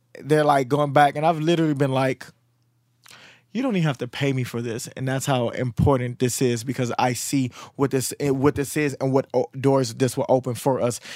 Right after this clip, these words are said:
if you wear this and per-, and give this image when you walk out this door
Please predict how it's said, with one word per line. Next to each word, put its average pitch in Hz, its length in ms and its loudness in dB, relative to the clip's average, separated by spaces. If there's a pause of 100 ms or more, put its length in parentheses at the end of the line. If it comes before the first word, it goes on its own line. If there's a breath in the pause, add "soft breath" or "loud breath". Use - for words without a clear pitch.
(260 loud breath)
if 175 260 4
you 151 120 0
wear 143 200 4
this 131 220 -4
and 131 200 -6
per-, 131 220 -2
and 139 180 -2
give 139 240 2
this 131 220 2
image 131 340 -2
when 131 140 -2
you 127 100 2
walk 120 260 2
out 123 120 -2
this 110 180 -4
door 123 240 0